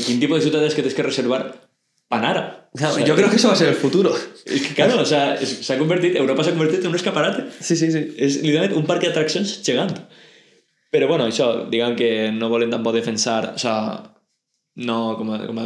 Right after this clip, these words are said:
Speaker 1: bé has dit molt bé, tampoc estem en contra del turisme, totalment estem fent este programa per defensar, diguem, un model de turisme que s'aprofite tot el, lo que tenim en el poble per crear un turisme, però també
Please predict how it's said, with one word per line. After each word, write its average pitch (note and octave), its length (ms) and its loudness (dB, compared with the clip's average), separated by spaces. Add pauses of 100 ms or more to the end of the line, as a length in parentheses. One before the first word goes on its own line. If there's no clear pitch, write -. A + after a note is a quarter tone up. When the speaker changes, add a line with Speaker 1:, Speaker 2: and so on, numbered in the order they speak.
(120)
Speaker 1:
bé A2+ 280 0
has A#2 160 -6
dit A#2+ 120 0
molt A#2 180 2
bé, A2+ 80 2 (760)
tampoc A2 220 -4
estem A2 160 -4
en G#2 80 -4
contra A2 220 -4
del G2+ 80 -4
turisme, G#2+ 260 -2
totalment B2 480 -2
estem B2+ 300 0 (260)
fent B2+ 160 -2
este A#2 160 -2
programa A#2+ 400 0
per A#2 160 -2
defensar, A#2 720 -4
diguem, A#2 260 -4
un A#2 80 -6
model A#2+ 300 0
de - 20 0
turisme A#2+ 420 -4
que A2+ 60 -6
s'aprofite A#2+ 540 -2
tot B2+ 180 -2
el, A#2 140 -4 (340)
lo A#2+ 80 -4
que A#2 80 -2
tenim A#2 240 -4
en A2+ 60 -2
el G#2 100 -6
poble A2+ 240 -2
per G#2 100 -6
crear A2 220 -4
un A2 320 -8
turisme, A2+ 320 -6
però C3+ 160 -2
també G#2+ 300 -2